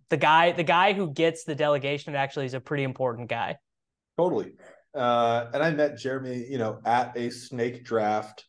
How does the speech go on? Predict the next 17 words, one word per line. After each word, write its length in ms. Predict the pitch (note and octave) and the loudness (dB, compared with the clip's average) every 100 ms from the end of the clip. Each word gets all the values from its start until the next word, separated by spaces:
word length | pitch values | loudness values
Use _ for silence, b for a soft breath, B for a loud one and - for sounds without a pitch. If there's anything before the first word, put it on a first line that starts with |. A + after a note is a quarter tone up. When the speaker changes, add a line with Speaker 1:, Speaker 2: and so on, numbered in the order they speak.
| _ _ _ _ - | _ _ _ _ -6
Speaker 2:
in 260 | A#2+ A#2 A2+ | -4 -4 -6
two 280 | - B2+ | -6 -6
thousand 500 | B2 A2+ A2+ A2+ A2 | 0 2 2 0 -4
and 160 | A2 G#2 | -10 -12
five. 640 | - - G#2 G2+ F#2 E2+ - _ _ _ _ _ | -8 -4 -2 -2 -4 -10 -18 _ _ _ _ _
So, 420 | - - A2 G#2 | -10 0 2 4
uh, 500 | G2 F#2+ F#2+ F#2+ F#2+ - _ E3 | 4 4 2 -2 -4 -10 _ -2
yeah, 160 | A#2 | 0
the 160 | G#2 A#2 | 0 -4
trust 280 | E3 C#3+ C3+ | -2 -2 -4
is 80 | A#2 | -4
there, 440 | A#2+ A2+ A2 A2 | 0 0 -2 -4
especially 440 | A2 A#2 - A2 | -6 -8 -4 -2
on 280 | G2 F#2+ F#2 | -2 -4 -10
fantasy 340 | - F#2+ F#2 - | -8 -8 -8 -14
football. 480 | G#2 F2 E2 - _ _ _ _ _ | -16 -14 -14 -14 _ _ _ _ _
Speaker 1:
Yeah, 240 | A#2+ A#2 | -2 -2